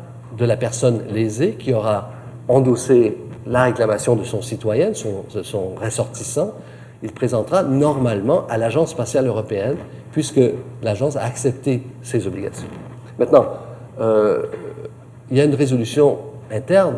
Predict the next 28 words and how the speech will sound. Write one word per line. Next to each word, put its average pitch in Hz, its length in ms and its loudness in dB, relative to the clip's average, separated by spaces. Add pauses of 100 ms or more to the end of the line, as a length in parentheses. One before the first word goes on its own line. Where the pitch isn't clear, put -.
(100)
depuis - 180 -6
mille 120 80 0
neuf - 60 -6
cent 123 100 -4
soixante-dix-sept 131 500 0
qui 151 120 -4
dit 151 140 -2
que - 100 -6
si 185 280 -2
jamais 139 560 0
l'agence 120 300 2
spatiale 127 360 2
devait 127 300 2
payer, 127 500 2 (460)
puisqu'elle - 240 -4
n'a 98 60 -2
pas 107 140 0
de 101 120 -2
fonds 131 180 0
propres, 160 280 0
ce 107 60 -4
sont 98 140 -4
les 92 80 0
fonds 110 200 -4
de - 40 -14
ses, 90 180 -6
ses - 160 -8
gouvernements, 104 500 -2